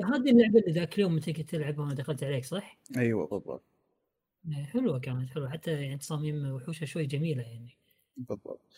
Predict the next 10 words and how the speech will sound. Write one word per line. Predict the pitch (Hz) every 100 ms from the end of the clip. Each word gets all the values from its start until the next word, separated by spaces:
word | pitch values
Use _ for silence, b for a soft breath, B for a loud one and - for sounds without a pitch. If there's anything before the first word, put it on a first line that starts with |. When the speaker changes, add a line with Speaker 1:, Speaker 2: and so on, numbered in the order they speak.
| B B _
Speaker 2:
ولعبت، | 135 127 127 123 127 127 120 139 131 - - -
Speaker 1:
مم. |
Speaker 2:
آه، | 117 113 110 110 104 107 107 104 104
شوي | - 123 123 120
من، | 117 113 104 107
آه، | 104 101 104
مونستر | 113 120 120 - 117
هانتر | 120 120 117 120 113 113
ستوريز | - 117 117 160 180 - -
تو | - 143